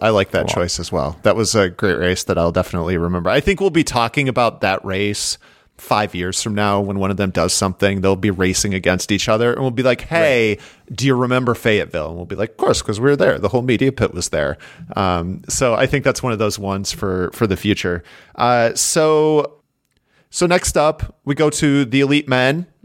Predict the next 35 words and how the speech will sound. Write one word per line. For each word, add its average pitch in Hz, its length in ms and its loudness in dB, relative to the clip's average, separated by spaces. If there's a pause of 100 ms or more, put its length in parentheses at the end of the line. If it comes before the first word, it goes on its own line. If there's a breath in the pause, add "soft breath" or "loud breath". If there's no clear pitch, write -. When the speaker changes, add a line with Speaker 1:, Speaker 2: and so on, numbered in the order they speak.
Speaker 1:
Uh, 113 240 -2
I 123 120 2
don't, 117 240 0
this 120 120 -4
one 131 120 -4
might 120 140 0
be 123 80 0
a 117 40 2
little 117 140 0
bit 156 140 0
tougher. - 500 -2
I'm 123 120 -2
not 120 200 -2
sure. 110 280 -2
I 123 120 2
felt 117 240 -2
like 104 140 -4
this - 200 -2
one 95 160 -4
was 92 160 -4
a - 140 -4
little 95 180 0
bit 92 340 -2
tougher 90 460 0
for - 180 -2
me 92 360 2
to - 120 -6
come 90 200 -2
up 82 160 -2
with 90 180 -4
one. 73 240 -4
What 98 160 0
did 98 140 -2
you 98 60 0
guys 87 440 2